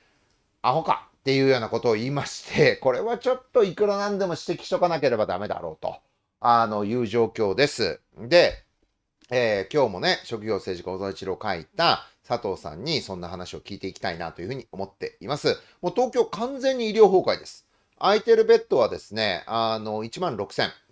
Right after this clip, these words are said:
ということなんですけども、六千はすでにコロナで用意して使ってますから、自宅療養者が二万人いる状況ですよ。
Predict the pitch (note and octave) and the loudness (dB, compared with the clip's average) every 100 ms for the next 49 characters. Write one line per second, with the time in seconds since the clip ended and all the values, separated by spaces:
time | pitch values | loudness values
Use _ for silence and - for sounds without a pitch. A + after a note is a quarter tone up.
0 | _ G#2+ G2 G#2 G#2 E2 D#2+ - F2 G2+ | _ -4 -4 -6 -8 -10 -12 -14 -12 -2
1 | F#3 A#2+ - _ E3 F3 B3+ B3+ A#2 - | 0 0 -4 _ -4 -2 0 0 -2 -4
2 | C#3+ G2+ E3+ C#3+ F#2+ D#2+ G#2+ C3+ F#2+ - | -8 -4 -4 -2 -4 -2 0 0 -2 -8
3 | D#2+ _ B2+ - A2 G#2+ - E2+ F#2+ - | -14 _ -4 -2 -6 -6 -6 -2 -2 -2
4 | _ A2+ A3 B3+ A#3 A#3 G#3 - F2+ F2+ | _ 2 2 2 2 6 6 6 -2 -4
5 | B2+ F#3+ F3 D3+ C3+ C3 B2 B2 - A2+ | 0 0 0 -2 -4 -6 0 -2 0 -2
6 | G#2 - F#2+ | -2 -6 -10